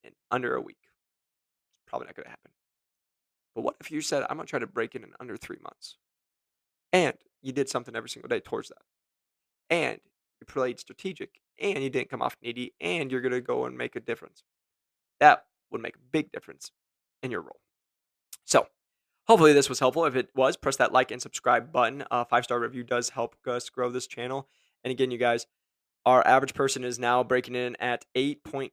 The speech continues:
two weeks and ninety-four thousand dollars, four hundred seventy-eight dollars in twenty twenty-three. Super excited about that stat. It's absolutely amazing. It's been so much fun, uh, to be a part of this program and have all the success that we're having and,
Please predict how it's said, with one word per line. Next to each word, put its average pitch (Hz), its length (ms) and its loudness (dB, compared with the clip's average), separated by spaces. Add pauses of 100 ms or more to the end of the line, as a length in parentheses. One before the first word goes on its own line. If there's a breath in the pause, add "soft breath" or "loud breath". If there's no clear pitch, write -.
two 147 300 -2
weeks 131 560 -10 (200)
and 117 280 -8
ninety-four 131 560 -2 (180)
thousand 135 480 2
dollars, 127 260 2
four 135 160 -2
hundred 127 280 -12
seventy-eight 131 760 -4 (100)
dollars 139 440 2 (480)
in 120 160 -6
twenty 147 260 -6
twenty-three. 151 760 -6 (180)
Super - 280 -4
excited 131 280 2
about 131 180 2
that 135 140 -2
stat. 135 360 0
It's - 220 -6 (100)
absolutely 127 380 0
amazing. 123 340 -6
It's 117 140 -12
been 127 180 -6
so - 300 -2
much 139 160 -8
fun, 127 320 -8 (340)
uh, 123 140 -2
to 123 140 -8
be 127 120 -4
a 120 60 -2
part 123 180 0
of 123 60 -4
this 120 160 -6
program 123 500 -4
and 123 100 -8
have 120 240 2
all 120 140 0
the 120 140 -6
success 120 400 -4
that 117 120 -2
we're 120 140 -2
having 120 300 0
and, 120 180 -14